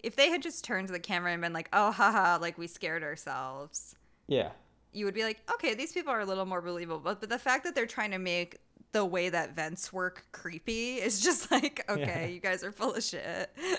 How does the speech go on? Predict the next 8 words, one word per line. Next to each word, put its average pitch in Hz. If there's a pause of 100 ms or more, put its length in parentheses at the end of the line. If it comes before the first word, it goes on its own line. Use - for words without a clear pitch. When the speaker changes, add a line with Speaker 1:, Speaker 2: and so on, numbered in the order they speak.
(320)
Speaker 1:
<laughs> -
Speaker 2:
Maybe 147
a 135
ghost 135
moved 113
it. - (380)
Speaker 1:
<laughs> 294 (2000)
Speaker 2:
I, 147